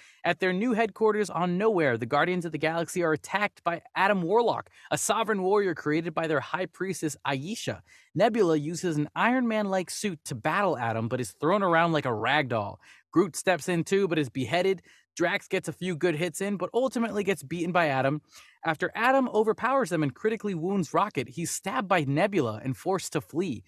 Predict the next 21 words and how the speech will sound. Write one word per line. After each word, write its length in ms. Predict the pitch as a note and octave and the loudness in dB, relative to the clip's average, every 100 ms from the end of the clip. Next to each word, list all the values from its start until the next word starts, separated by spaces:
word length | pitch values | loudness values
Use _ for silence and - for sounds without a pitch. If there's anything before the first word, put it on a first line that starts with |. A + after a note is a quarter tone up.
| - - | -20 -14
The 60 | C3+ | -6
Guardians 440 | B2+ F3+ G#3 F3 | 0 2 2 0
realize 420 | D3+ F3 D3 C3 B2 | -2 2 2 2 -2
that 100 | B2 | -2
they're 160 | C#3 C#3+ | 0 2
unable 340 | F3 F#3 E3+ | 2 0 -4
to 120 | - | -6
tend 420 | C3 D3 D#3+ C#3+ | -6 -2 -2 -4
to 320 | - C3 A#2+ A2 | -2 0 0 -2
Rocket's 380 | C3+ D3 D3+ - | -4 -6 -6 -4
wounds 340 | F#3 B3+ B3+ | -2 0 -2
due 160 | - F3+ | -6 -8
to 160 | E3+ D#3 | -2 -2
a 40 | |
kill 260 | - - C#4 | -2 -4 -4
switch 400 | - C#3 - - - - | -4 -6 -6 -12 -20 -8
made 220 | - F3 F#3+ | 0 0 2
by 100 | F#3 | 0
the 80 | D#3 | 0
company 420 | E3 F3 F#3 F#3 - | -2 -2 -2 -4 0
OrgoCorp 640 | G#3 C#4 A3 A#2+ - A2 | 2 2 2 0 -2 -4